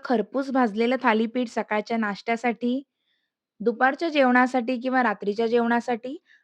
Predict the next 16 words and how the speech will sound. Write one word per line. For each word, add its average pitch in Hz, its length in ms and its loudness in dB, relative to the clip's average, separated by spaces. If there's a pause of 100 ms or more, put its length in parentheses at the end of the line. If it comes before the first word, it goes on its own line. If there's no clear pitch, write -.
आणि 254 220 2
मुलांच्या 254 540 0
डब्यासाठी 226 640 -2
सुद्धा 240 300 -4 (100)
एक 254 140 -8 (120)
परफेक्ट 240 520 -2
ऑप्शन 220 420 -2
आहे, 190 240 -2 (480)
जे 220 140 0
मल्टीग्रेन 233 680 0
आहे 269 320 2 (120)
आणि 226 240 -2
भरपूर 226 540 -2
जीवनसत्वांनी 226 920 -2
युक्त 214 320 -4
आहे. 180 260 -4